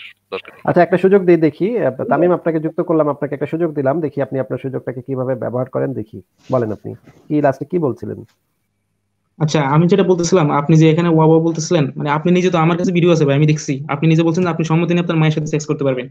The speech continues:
Speaker 3: আপনি বলছেন না এটা?
Speaker 2: না, এটা আমি বলেছি, তাহলে ভিডিওটা আমাদেরকে একটু দেখান তো ভাই, কাট করে
Speaker 3: ভিডিওটা
Speaker 2: দেখাবেন
Speaker 3: বি-,
Speaker 2: না।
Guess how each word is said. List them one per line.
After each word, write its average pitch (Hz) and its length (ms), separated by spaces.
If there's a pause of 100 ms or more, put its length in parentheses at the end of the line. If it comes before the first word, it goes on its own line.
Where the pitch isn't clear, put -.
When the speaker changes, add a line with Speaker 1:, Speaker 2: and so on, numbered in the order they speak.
(140)
Speaker 3:
আপনি - 140
বলছেন 151 200
না 185 80
এটা? 185 100
Speaker 2:
না, 247 80
এটা 160 240
আমি 165 160
বলেছি, 185 480
তাহলে 139 200
ভিডিওটা 147 260
আমাদেরকে 143 320
একটু - 140
দেখান 127 260
তো 156 100
ভাই, 202 100
কাট - 80
করে 175 120
Speaker 3:
ভিডিওটা 202 240
Speaker 2:
দেখাবেন - 260
Speaker 3:
বি-, 139 100
Speaker 2:
না। 214 140